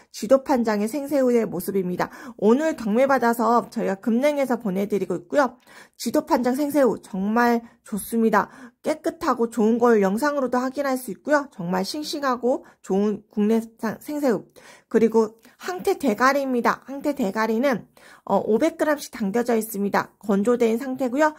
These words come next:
오백 그램에 두 봉지 삼만 오천 원입니다. 그리고 항태채도 판매합니다. 국내산, 건조장이 국내산으로 돼 있고요. 인제군 용대리에서 했습니다. 원산지는 러시아산 명태로 만듭니다.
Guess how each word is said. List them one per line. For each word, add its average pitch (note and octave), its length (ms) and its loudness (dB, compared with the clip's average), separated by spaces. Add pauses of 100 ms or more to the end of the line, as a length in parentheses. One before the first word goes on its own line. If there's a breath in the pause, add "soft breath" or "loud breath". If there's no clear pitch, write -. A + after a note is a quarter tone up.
(220 loud breath)
오백 B3 320 2
그램에 A#3 300 0
두 G3 140 -4
봉지 A3 280 -4
삼만 D#4 360 -4
오천 A3+ 360 -2
원입니다. F#3+ 560 -2 (1300 loud breath)
그리고 G#3 240 2
항태채도 F4 680 -2
판매합니다. D4+ 760 -2 (300 loud breath)
국내산, A#3+ 640 0 (880)
건조장이 A#3 560 2
국내산으로 G#3+ 720 0
돼 F3 140 -2
있고요. B3 380 0 (180 loud breath)
인제군 G#3+ 420 2
용대리에서 C4 560 2
했습니다. F3 520 -6 (260 loud breath)
원산지는 A3+ 540 2
러시아산 G3+ 540 2
명태로 B3 420 2
만듭니다. F3+ 720 -2